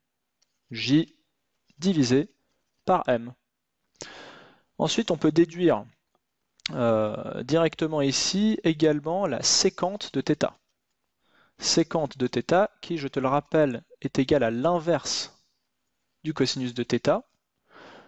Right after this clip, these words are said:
donc qui est égal à quoi ? Qui est égal à un sur x ou, ou M sur J. Voilà pour ce qui est de cosinus de θ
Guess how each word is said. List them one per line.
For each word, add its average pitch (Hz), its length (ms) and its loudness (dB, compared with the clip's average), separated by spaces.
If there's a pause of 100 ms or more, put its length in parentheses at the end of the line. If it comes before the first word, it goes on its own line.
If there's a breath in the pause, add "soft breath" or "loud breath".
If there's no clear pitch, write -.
(160 loud breath)
donc 139 480 -6 (240)
qui - 160 2
est 156 140 2
égal 139 240 4
à 110 80 0
quoi ? 131 300 -4 (640)
Qui - 120 -2
est 147 160 2
égal 147 300 4
à 110 220 0
un 214 120 0
sur 139 280 -4
x - 480 -8 (500)
ou, 214 220 0 (840)
ou 139 240 -2 (800 soft breath)
M 151 160 0
sur 165 220 -6
J. 117 120 -16 (2500 loud breath)
Voilà 160 180 4
pour 175 140 -6
ce - 60 -10
qui 165 120 2
est 170 60 8
de 135 100 -2
cosinus 175 520 0
de 151 100 0
θ 170 400 2